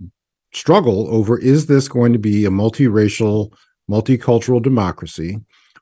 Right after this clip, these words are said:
or is this going to be primarily a country for white people? And that battle continues to this day. And what I try to show in my book is that there has been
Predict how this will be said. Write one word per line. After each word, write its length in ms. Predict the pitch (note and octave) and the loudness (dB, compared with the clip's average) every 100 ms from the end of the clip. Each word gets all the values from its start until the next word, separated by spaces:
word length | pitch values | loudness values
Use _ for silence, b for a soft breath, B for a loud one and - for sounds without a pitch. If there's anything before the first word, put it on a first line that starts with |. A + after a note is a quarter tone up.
| _ | _
or 260 | - C3+ D3 | 2 6 6
is 120 | A#2+ | 4
this 120 | B2 | 0
going 180 | - G#2+ | -2 -4
to 60 | G2+ | -2
be 140 | A2 | -4
primarily 880 | G2+ G#2+ G#2+ G2+ G2 F#2+ F#2+ F#2 - _ G#2 | -2 -4 -2 0 -2 0 -2 -4 -8 _ -10
a 80 | |
country 320 | G#2 A#2 F#2+ G2 | -4 -4 -4 -6
for 160 | G#2 | -4
white 240 | F2 D#2+ - | -6 -6 -14
people? 340 | - - - _ b b b _ _ A2+ | -20 -20 -20 _ b b b _ _ -6
And 140 | G#2+ | -2
that 320 | C#3+ D#3+ G2 | 0 0 -2
battle 460 | B2+ D3 E3 A2+ G#2+ | -2 0 0 -2 -6
continues 760 | - C3 - F#3 F#3+ D#3 D3 - | -2 -2 0 -2 0 -2 -4 -2
to 140 | C3+ | -2
this 240 | A#2+ A#2 | 0 -4
day. 540 | - B2 E3 A1+ D#2 - _ _ _ _ | -4 -4 -4 -6 -14 -18 _ _ _ _
And 320 | B2 A#2 A2 G#2+ | -2 -2 0 -2
what 100 | G#2+ | -2
I 100 | G#2 | 0
try 200 | C3 A2 | 0 0
to 80 | |
show 260 | G2+ - A2+ | 0 0 0
in 100 | G#2+ | 0
my 180 | G#2 G2+ | -2 -2
book 440 | A2+ F#3 A#2 - | 2 2 0 -4
is 300 | G#2 G#2 - | -8 -8 -8
that 400 | A2 G#2 G2+ G2 - - | -8 -6 -6 -8 -12 -8
there 180 | G#2+ G#2 | -4 -2
has 300 | G#2 F#2+ - | -4 -6 -4
been 500 | A2 G#2+ G#2 G2+ | -2 0 0 -4